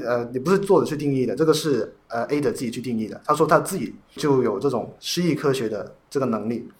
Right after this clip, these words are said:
那可能这个东西刚好是切合了 Isaacson 他一直以来的一个，怎么说呢，老生常谈吧，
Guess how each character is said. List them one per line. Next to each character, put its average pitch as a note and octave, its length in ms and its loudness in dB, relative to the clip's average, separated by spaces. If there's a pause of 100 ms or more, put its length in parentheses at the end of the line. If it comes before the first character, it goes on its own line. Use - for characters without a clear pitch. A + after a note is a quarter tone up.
(520)
那 C#3 640 6 (140)
可 D3+ 120 0
能 G3 360 4
这 B3 160 4
个 G3+ 340 10
东 F#3+ 240 6
西 F#3+ 160 -2
刚 F3 180 6
好 C#3+ 200 6
是 D#3+ 160 -2
切 D#3+ 260 4
合 A#2 160 2
了 A2 220 -2 (320)
Isaacson F3 420 4
他 C3+ 300 4
一 F3 100 0
直 B2+ 140 -6
以 A2+ 160 -4
来 G2+ 260 -2 (640)
的 B2+ 80 0
一 B2+ 120 -2
个， C#3+ 280 6
怎 A2 80 -4
么 A#2+ 80 -2
说 C3+ 100 0
呢， C3 160 -4 (360)
老 B2+ 180 6
生 G#3 200 6
常 C#3+ 240 2
谈 A#2 280 2
吧， - 340 2